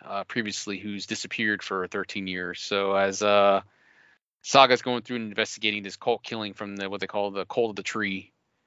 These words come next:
uh, what she notices that, like, it's weird that a cult would, usually doesn't refer to themselves as a cult, but this one does. Um, and sees these little, uh, i-,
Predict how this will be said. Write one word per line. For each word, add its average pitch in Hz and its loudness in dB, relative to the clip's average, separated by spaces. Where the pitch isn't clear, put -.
uh, 104 6
what 104 -4
she - 2
notices 107 2
that, 101 6
like, 95 4
it's 95 -4
weird 120 2
that 104 6
a 101 2
cult 110 0
would, 104 -12
usually 127 -2
doesn't 110 2
refer 107 -2
to 113 -8
themselves 104 -6
as 127 6
a 95 -2
cult, 104 -6
but 101 -12
this 104 -12
one 101 -10
does. 101 0
Um, 107 6
and 113 -6
sees 123 0
these 110 -2
little, 117 4
uh, 104 6
i-, 120 -10